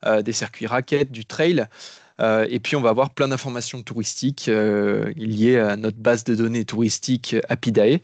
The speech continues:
euh, des informations sur les hébergements, sur le patrimoine, euh, sur les sorties, donc c'est vraiment très pratique. Donc ça fonctionne, euh, comme plein de sites que les gens ont l'habitude d'utiliser comme Visorando.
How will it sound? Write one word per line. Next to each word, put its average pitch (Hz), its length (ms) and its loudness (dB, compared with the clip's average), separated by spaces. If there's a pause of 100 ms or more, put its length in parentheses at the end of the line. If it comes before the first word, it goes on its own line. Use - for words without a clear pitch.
(440)
euh, 101 360 2
des 110 320 -2
informations 110 420 -2
sur 113 140 -6
les 107 160 0
hébergements, 110 540 -2
sur - 180 -10
le 107 60 -8
patrimoine, 107 760 -2
euh, 101 140 -10
sur - 160 -12
les 113 80 -12
sorties, 135 380 -10
donc 110 140 -16
c'est 113 100 -14
vraiment 120 260 -10
très - 200 -6
pratique. - 500 -4 (440)
Donc 120 160 -6
ça 131 140 4
fonctionne, 147 460 0
euh, 117 360 0
comme 139 220 -2
plein 143 240 -4
de 135 60 -6
sites 143 180 -6
que - 80 -6
les 120 60 -2
gens 127 160 -4
ont 123 40 -6
l'habitude 113 440 -4
d'utiliser 113 360 -6
comme 110 180 -6
Visorando. 110 540 0